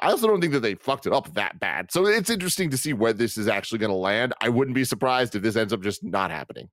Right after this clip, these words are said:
and getting canceled somewhere along the way. The fact that they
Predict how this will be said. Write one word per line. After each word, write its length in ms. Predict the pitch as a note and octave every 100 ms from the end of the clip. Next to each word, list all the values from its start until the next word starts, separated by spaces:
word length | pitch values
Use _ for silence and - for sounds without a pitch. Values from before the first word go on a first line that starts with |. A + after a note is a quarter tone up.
| _
and 140 | G#2 G2
getting 220 | G#2+ G2
canceled 420 | G2+ F#2+ G2+ F#2
somewhere 300 | - G2 F#2+
along 220 | F#2+ F#2+
the 100 | F2+
way. 240 | F#2+ G2 F2+ - -
The 60 |
fact 260 | B2+ D3+ E3
that 120 | F#3
they 260 | D3 C3